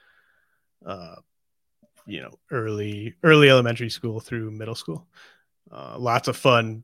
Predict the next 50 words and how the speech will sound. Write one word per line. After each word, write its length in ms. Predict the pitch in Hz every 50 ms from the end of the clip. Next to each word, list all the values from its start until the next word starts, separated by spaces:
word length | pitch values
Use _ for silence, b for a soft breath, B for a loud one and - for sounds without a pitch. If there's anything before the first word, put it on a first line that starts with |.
| _ _ _
like, 320 | - 139 107 95 - - - - B B B B B B B _ 294 -
uh, 240 | - 107 104 104 107 107 _
games 360 | - 123 113 113 110 113 -
at, 360 | 120 - - 123 123 120 - 123
at, 160 | 120 113 - _ -
like, 220 | 135 117 113 _
parks 260 | - 143 117 110 -
by 140 | - - 113
my 120 | 110 110 113
house 240 | 117 117 113 -
growing 240 | - - 117 117 117
up 160 | 113 117 - _ -
with, 260 | 135 127 123 - _ -
with 160 | 151 131 -
kids 240 | - - 131 123 -
when 100 | 143 135
I 60 | 131
was 160 | 135 139 - - - - _ _
in 140 | 147 131 127
elementary 400 | 127 131 135 143 151 170 - 170
school. 280 | 170 - 180 165 156 - _ B B B B B B B B B B B B B _ _ _ _
Uh, 380 | - 131 117 110 110 110 104 107 113 _ _ _ _ _ _ _ - 180 151
Joey 300 | - 151 151 160 170 165
DeClerc 640 | 143 139 - - - - 143 135 127 - - - - - - B B B B B B
says, 560 | B - - 127 120 120 117 110 110 113 120
uh, 280 | 123 113 110 110 107 104
"No 300 | 110 117 123 135 151 160
Lyon 340 | 156 151 151 147 147 143 139
Richardson 800 | 131 135 131 - 143 139 127 - - 160 147 143 147 147 143 131
suggests 580 | - - - 120 113 131 127 123 - - - -
you're 200 | 120 117 117 113
one 160 | 120 120 117
of 60 | 107
the 60 | 113
lowest 380 | 107 110 117 127 135 131 - 143
on 140 | 135 131 127
him. 400 | 127 135 131 135 131 135 135 -
What 220 | - 123 123 135 -
do 80 | -
you 80 | 131 127
need 180 | 131 123 123 -
to 100 | 113 104
see 420 | - - - 151 156 156 156 151
for 160 | 143 - 120
him 140 | 110 123 117
to 60 | 113 110
rise 260 | 113 117 120 120 127
up 100 | 117 -
the 80 | -
rankings?" 540 | 110 117 131 139 135 151 139 135 127 - -